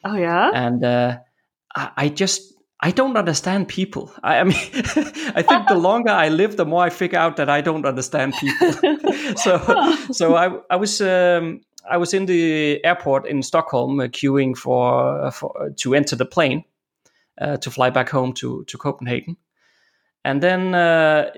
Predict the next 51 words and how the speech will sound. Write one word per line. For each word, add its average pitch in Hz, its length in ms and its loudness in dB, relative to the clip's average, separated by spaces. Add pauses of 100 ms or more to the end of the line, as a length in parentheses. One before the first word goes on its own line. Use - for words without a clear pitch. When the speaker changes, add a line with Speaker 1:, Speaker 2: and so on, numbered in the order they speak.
(200)
Speaker 2:
they, 156 520 2
I 180 100 4
don't 226 140 2
know 226 120 2
how 185 160 2
they 185 140 0
do 165 220 0
it 170 60 0
in 165 100 -2
the 135 80 -4 (140)
U 131 120 0
S, 170 140 -2
but 139 180 -4
at 139 140 -4
least 175 200 -4
here, 160 480 0
y-, 139 220 -4
you 143 160 -4
know, 135 160 2
if 135 160 -2
you 147 60 0
have 147 240 0
priority 156 420 2
seats, - 320 -6
then 147 200 0
you're 139 160 0
always, 147 500 0
you're 135 260 -4
called 139 380 -2
on 139 320 0
first. - 480 -2 (160)
Speaker 1:
Okay, 226 440 -4
yeah. 135 340 2
Speaker 2:
Um, 123 300 -4
and 135 160 0
then 143 200 2
they, 135 100 4
of 135 120 0
course, 143 240 0
they 135 100 -2
scan 139 340 0
your 135 140 2
boarding 135 340 0
pass 139 340 0
and 131 160 -4
whatnot 135 400 0
to 127 100 -8
make 123 180 -6
sure 139 280 0
that, 123 280 -2
uh, 123 340 -2